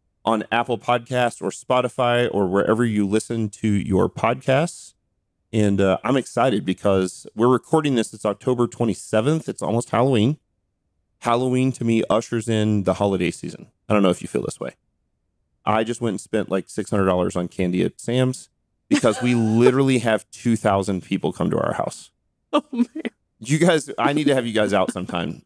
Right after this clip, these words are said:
Speaker 1: on Halloween. It is
Speaker 2: That would be a blast.
Speaker 1: ridiculous.
Speaker 2: Wow.
Speaker 1: The first year,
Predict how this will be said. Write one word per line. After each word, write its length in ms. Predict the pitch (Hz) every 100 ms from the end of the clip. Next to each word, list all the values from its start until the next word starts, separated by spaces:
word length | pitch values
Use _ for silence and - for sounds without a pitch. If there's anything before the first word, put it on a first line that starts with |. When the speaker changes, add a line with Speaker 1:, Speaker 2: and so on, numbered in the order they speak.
| -
Speaker 1:
on 140 | 101
Halloween. 480 | 104 95 92 90 90
It 180 | 123 143
is 240 | 139 117 -
Speaker 2:
That 160 | - -
would 120 | 98
be 100 | 113
a 40 | 117
blast. 240 | 113 -
Speaker 1:
ridiculous. 520 | 104 90 76 - - _ _ -
Speaker 2:
Wow. 460 | - - - 123 -
Speaker 1:
The 80 | 127
first 400 | - 139 - 110
year, 420 | 117 135 147